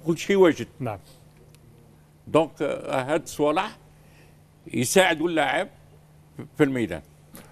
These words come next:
Speaker 2: خالد
Speaker 1: ويساعدوا ال-، ويساعدوا ال-،
Speaker 2: الطاقم
Speaker 1: لو ستاف
Speaker 2: الفني.
Speaker 1: تكنيك.
Speaker 2: الطاقم الفني، نعم.
Speaker 1: آه.
Speaker 2: خالد الدين، هل وداد تلمسان قادر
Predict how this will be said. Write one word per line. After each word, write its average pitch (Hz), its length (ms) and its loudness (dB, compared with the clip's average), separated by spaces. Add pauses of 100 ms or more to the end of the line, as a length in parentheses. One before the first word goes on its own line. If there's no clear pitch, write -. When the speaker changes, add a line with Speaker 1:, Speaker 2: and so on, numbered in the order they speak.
Speaker 2:
خالد - 120 0
Speaker 1:
ويساعدوا 170 540 4
ال-، 185 80 -4
ويساعدوا 160 800 0
ال-، 185 460 0
Speaker 2:
الطاقم 160 280 4
Speaker 1:
لو 170 60 4
ستاف 185 140 4
Speaker 2:
الفني. 113 200 -2
Speaker 1:
تكنيك. 85 180 -18
Speaker 2:
الطاقم 156 240 -2
الفني، 151 240 -6
نعم. 117 200 -8
Speaker 1:
آه. 80 220 -8
Speaker 2:
خالد 160 160 0
الدين، 131 220 -4 (380)
هل 175 320 -2
وداد 147 220 0
تلمسان 151 400 -4
قادر 135 320 -6